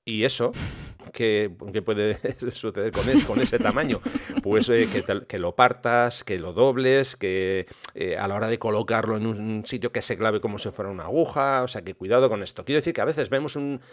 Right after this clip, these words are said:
trípode y, oye, y, no sé, nos ilusionamos, ¡ay, qué pequeño, qué guay, esto lo, me cabe en la mochila! Sí, ya, pero tienes que pensar que cuando lo abres, ¿cómo va a quedar? Y cómo, cómo de estable va a ser ese,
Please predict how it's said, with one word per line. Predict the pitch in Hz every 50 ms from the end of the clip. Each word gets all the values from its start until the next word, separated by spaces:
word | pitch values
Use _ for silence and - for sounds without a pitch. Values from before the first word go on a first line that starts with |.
| - _ _
trípode | 156 - 160 147 131
y, | 127 127 120 120 -
oye, | - 139 127 123 123
y, | 131 123 113 104 -
no | - 120 120 120
sé, | - 151 120 117 110
nos | 120 120 - 139
ilusionamos, | 127 123 113 - 127 127 - -
¡ay, | 190 -
qué | - 190
pequeño, | 185 - 165 151 - 190 175 165 156 131
qué | 165
guay, | 156 143 160 156 156
esto | 143 - 170 156
lo, | 147 139 131 -
me | 135 123 117
cabe | - 156 170 170
en | 156 143
la | 135
mochila! | 123 117 113 - - 185 147 92 85 - - - - - - _ _ _ _
Sí, | _ - - - 139 117 - - _ _
ya, | - 113 110 - - _ _ _ _
pero | 110 98 98 98 95 95 95 92 - - -
tienes | - 110 107 104 -
que | 113 90
pensar | 107 98 - - 151 165 -
que | - - 101
cuando | - 104 92 90 92 90
lo | 90 92
abres, | 123 147 - 101 - - -
¿cómo | - 107 98 95 95
va | 90
a | 90
quedar? | - 82 92 131 170 -
Y | 120 113
cómo, | - - 117 110 113 110 110
cómo | - 123 117 120 113
de | 113
estable | 101 - - 104 110 107 101 98 98
va | 98 98
a |
ser | 90 - 104 95 95
ese, | 92 - - 92 85 82 -